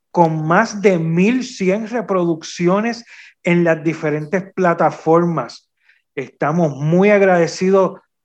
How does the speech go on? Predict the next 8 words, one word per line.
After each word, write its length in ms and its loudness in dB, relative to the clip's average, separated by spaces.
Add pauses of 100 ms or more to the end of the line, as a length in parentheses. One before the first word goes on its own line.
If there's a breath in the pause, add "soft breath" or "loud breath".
de 360 2
su 220 0
apoyo 760 0
hasta 460 -2
este 320 -2
momento. 580 -2
Saludos, 520 0
Melissa. 600 -4